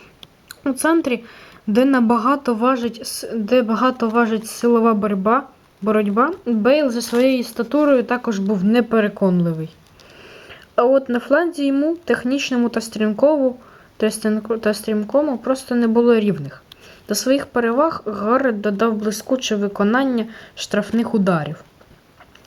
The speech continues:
Головний козир Бейла — швидкість.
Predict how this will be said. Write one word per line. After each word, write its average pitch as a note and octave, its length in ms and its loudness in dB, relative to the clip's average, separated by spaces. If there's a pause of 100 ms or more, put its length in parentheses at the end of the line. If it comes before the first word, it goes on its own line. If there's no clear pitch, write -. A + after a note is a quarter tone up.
(140)
Головний C4+ 380 4
козир C4+ 420 0
Бейла — A3+ 480 2 (320)
швидкість. - 840 -4